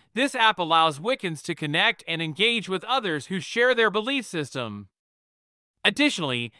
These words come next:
Dating Wiccans aims to foster connections within the community by providing a space for users to discover local practitioners and groups. For those seeking love within the Wiccan community, Dating Wiccans is one of the best Wiccan dating apps available.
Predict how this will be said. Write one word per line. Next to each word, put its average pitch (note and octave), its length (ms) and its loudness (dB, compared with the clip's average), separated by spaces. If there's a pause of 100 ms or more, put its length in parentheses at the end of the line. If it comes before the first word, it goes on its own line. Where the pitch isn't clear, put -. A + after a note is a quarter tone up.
(140)
Dating A3 320 2
Wiccans A#3+ 380 -2
aims G3+ 300 -2
to D3+ 120 -6
foster A3 440 2
connections D#3+ 600 -2
within F#3 320 -2
the G3 60 -2
community E3 500 -4
by D3 200 2
providing D3+ 520 -2
a C3 60 -6
space G#3+ 400 -2
for D#3 120 -4
users D3+ 540 -4
to D3+ 140 -8
discover F#3 440 -2
local F3+ 320 -2
practitioners E3+ 800 -4
and A3+ 200 -2
groups. G3+ 580 -6 (960)
For G#3+ 160 4
those B3 260 4
seeking B3 380 -4
love A3 380 2
within F3+ 320 -2
the E3 80 -2
Wiccan G#3+ 320 -4
community, F#3 600 -4 (220)
Dating A#3+ 360 0
Wiccans F#3 460 -2
is D#3 200 -6
one G3 160 0
of F#3 80 -2
the D3+ 100 -2
best G#3+ 400 -2
Wiccan A#3+ 340 -4
dating A3+ 320 0
apps G#3+ 300 0
available. F#3+ 800 -2